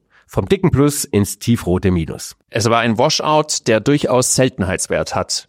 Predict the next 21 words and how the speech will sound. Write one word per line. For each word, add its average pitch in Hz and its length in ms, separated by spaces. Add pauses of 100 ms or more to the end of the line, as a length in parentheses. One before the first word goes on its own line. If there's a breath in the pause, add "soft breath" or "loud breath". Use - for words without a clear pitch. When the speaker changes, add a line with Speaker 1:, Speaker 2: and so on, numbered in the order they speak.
Speaker 2:
Das 117 160
Verhältnis 151 420
aus 135 180
Verlierern 160 500
und 131 180
Gewinnern 156 440
aller 131 300
an 120 120
der 117 140
New 120 100
York 120 260
Stock - 340
Exchange - 640
gelisteten 117 480
Aktien - 460
lag 113 220
gestern 123 400
bei 107 160
zweitausendeinhundertsiebenundfünfzig 139 2250 (300 soft breath)
zu - 160
sechshunderteinundzwanzig. 107 1300